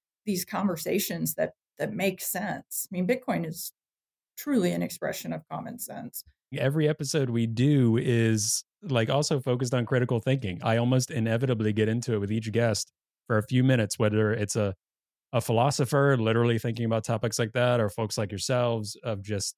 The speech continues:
Speaker 2: like, that ability to critically think and then push through the narrative on a certain subject.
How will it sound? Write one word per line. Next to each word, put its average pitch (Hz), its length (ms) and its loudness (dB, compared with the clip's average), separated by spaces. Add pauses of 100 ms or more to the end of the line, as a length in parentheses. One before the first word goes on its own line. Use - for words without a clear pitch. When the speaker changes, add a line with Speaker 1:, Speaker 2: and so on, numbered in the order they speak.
Speaker 2:
like, 95 220 -6
that 131 180 0
ability 113 360 0
to 95 160 -4 (600)
critically 113 360 -2
think 104 360 -6
and 107 160 -6
then 101 180 -6 (140)
push - 220 -8
through 107 460 -2
the 98 120 -4
narrative 104 440 2
on 104 200 -8
a 104 40 -6
certain 110 300 -10
subject. 135 420 -6